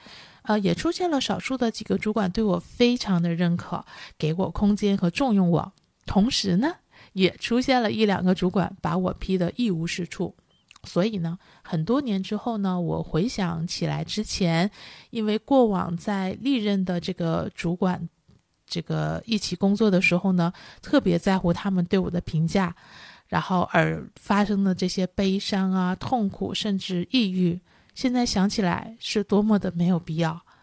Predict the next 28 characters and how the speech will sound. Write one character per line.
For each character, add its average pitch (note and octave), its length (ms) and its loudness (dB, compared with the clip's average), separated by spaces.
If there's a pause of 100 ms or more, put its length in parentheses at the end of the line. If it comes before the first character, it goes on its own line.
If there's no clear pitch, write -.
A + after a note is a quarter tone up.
(380)
如 C4 160 -2
果 D#4 100 6
我 D4+ 140 6
早 - 320 0
一 B3 100 2
点 A#3 160 -2
明 E3+ 220 0
白， F3+ 160 0
一 F#3 160 -4
切 D#4 260 0
都 A3 240 2
终 B3+ 300 -4
将 B3+ 220 0
会 A#3 160 0
改 - 200 -4
变 F#3 240 0
的， E3 220 -4 (300)
这 E4 120 2
些 D#4+ 140 0
人 C4 180 4
在 C4+ 200 2
我 C4+ 120 2
以 G#3+ 120 -2
后 A#3+ 180 -2
的 G#3 140 -2
人 F#3+ 160 0
生 A#3+ 240 -6
中 B3 260 2